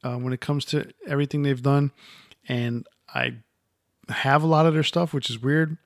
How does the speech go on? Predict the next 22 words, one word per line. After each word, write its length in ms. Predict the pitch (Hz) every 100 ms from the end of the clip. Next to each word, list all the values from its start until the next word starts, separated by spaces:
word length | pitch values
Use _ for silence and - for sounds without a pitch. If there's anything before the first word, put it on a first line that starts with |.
| _ _ _ -
but 280 | 127 - - - - -
God 240 | 147 143
Hates 220 | 139 139
Us 100 | -
All, 300 | 131 117 110 - -
it 80 | 131
just 220 | 127 -
sucked. 400 | - 113 113 - - _ _ _ _ _ _ _ -
I, 120 | 120
I 120 | 123
listened 340 | 123 143 - -
to 100 | 131
it 80 |
today. 240 | - 127 127
I'm 80 | 120
like, 140 | 120
"There's 200 | 123 113
did 320 | - 127 131
nothing 320 | 135 139 147 127
redeeming 460 | 120 127 120 120
to 160 | - 123
me 300 | 113 113